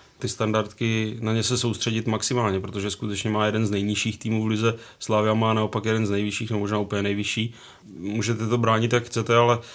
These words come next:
ta výšková převaha se může projevit v podstatě i při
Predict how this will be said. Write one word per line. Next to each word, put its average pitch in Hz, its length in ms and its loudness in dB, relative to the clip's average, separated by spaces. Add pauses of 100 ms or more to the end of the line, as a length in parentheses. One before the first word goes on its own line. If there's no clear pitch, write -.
(240)
ta 120 100 2
výšková 117 380 4
převaha 113 320 2
se 117 140 2
může 117 280 4
projevit 117 560 4 (460)
v - 40 -20
podstatě 117 380 0
i 113 80 0
při 113 540 0